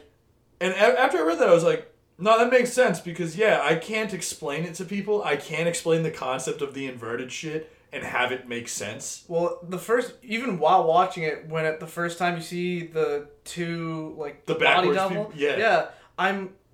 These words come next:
Speaker 2: tripped out so hard 'cause I'm like, "What the fuck is happening?"
Speaker 1: Yeah.
Speaker 2: 'Cause before that moment, it's like, "Oh, shit's going backwards. Okay, it's, like, a product of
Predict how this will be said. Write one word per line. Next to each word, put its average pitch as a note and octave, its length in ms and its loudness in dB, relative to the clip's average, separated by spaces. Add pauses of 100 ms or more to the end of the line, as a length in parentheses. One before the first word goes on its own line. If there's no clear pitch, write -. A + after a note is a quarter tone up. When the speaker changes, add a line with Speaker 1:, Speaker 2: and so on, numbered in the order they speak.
(120)
Speaker 2:
tripped B3 400 2
out A3 260 6
so G#3 320 4
hard F#3 460 2
'cause - 100 -12
I'm F3 80 -6
like, E3 240 -6
"What G3+ 400 -4
the D#3+ 140 -2
fuck - 600 -2
is E3 120 -12
happening?" F#3 540 -2
Speaker 1:
Yeah. B3 180 8
Speaker 2:
'Cause F#3 140 -2
before D#4 200 -2
that B3 200 2
moment, G3+ 240 -2
it's F3+ 100 -8
like, F#3 140 -6 (200)
"Oh, A#3+ 120 2
shit's A#3+ 240 -6
going A#3 200 0
backwards. B3 460 -2
Okay, F3 420 0
it's, F3+ 160 -6
like, F3 120 -4
a F3 60 -4
product G3 520 0
of D#3+ 240 -4